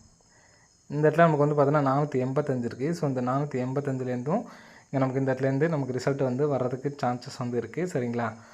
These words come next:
So, அப்படியே வந்து பார்த்தோன்னா அடிக்கிறதுக்கு வாய்ப்பு இருக்கு. வந்து பார்த்தீங்கன்னா தெரியும் உங்களுக்கு, இருபத்தி நாலுலேருந்து இங்க இருபது, இருபத்தி நாலு.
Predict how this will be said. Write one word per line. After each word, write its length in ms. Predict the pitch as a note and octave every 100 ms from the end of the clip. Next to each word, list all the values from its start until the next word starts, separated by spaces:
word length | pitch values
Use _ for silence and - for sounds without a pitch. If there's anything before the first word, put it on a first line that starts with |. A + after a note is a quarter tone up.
| -
So, 180 | - C#3+
அப்படியே 280 | C3+ C#3+ D#3+
வந்து 180 | D3 C3+
பார்த்தோன்னா 180 | C#3+
அடிக்கிறதுக்கு 340 | C3+ C3 C3 B2
வாய்ப்பு 240 | B2 -
இருக்கு. 220 | B2 B2+
வந்து 80 | D3
பார்த்தீங்கன்னா 320 | C#3+ C3+ C#3+
தெரியும் 220 | C#3 C3 B2+
உங்களுக்கு, 320 | B2 C#3+ D#3
இருபத்தி 300 | C#3+ C#3+ C#3+
நாலுலேருந்து 240 | C3 C3
இங்க 140 | C3+ B2+
இருபது, 360 | B2 B2+ B2+
இருபத்தி 280 | B2 B2+ B2+
நாலு. 440 | B2+ A#2+ E3 B3+